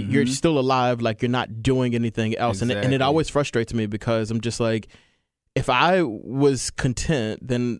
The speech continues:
Speaker 1: like, I wouldn't even be doing the show right now. You know what I mean?
Speaker 2: Mm-hmm.
Speaker 1: Like, I just wanna do
Speaker 2: Mm-hmm.
Speaker 1: more to, like, leave some type of a legacy. And, like,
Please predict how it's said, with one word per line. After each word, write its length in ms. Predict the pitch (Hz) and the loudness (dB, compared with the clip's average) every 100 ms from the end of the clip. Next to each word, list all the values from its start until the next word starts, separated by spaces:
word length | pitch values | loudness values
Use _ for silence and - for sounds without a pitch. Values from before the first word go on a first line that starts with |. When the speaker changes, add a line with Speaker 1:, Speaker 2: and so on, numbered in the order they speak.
| - | -6
Speaker 1:
like, 140 | 117 | -2
I 80 | 131 | 0
wouldn't 160 | 135 127 | 0 0
even 100 | 117 | -2
be 80 | |
doing 180 | 110 101 | -4 -4
the 60 | 101 | -4
show 220 | - 87 | -4 -4
right 160 | 50 - | -6 -12
now. 140 | - | -6
You 80 | - 110 151 | -2 2 4
know 60 | |
what 0 | |
I 20 | |
mean? 20 | 156 | 4
Speaker 2:
Mm-hmm. 60 | 151 | 4
Speaker 1:
Like, 120 | 135 | 2
I 80 | 135 | 0
just 160 | 139 | 0
wanna 220 | 147 143 127 | 0 0 0
do 180 | 143 | 0
Speaker 2:
Mm-hmm. 100 | 135 131 | 2 2
Speaker 1:
more 440 | 123 120 113 107 - _ _ - | 2 0 -2 -4 -10 _ _ -4
to, 80 | 139 | 0
like, 180 | 127 113 | 2 2
leave 180 | 127 120 | 0 -2
some 120 | 120 | -2
type 180 | 117 - | -4 -4
of 100 | 104 | -4
a 40 | |
legacy. 480 | 101 98 95 - 101 | -4 -4 -8 -8 -6
And, 80 | 107 | -2
like, 260 | 113 110 | -2 -4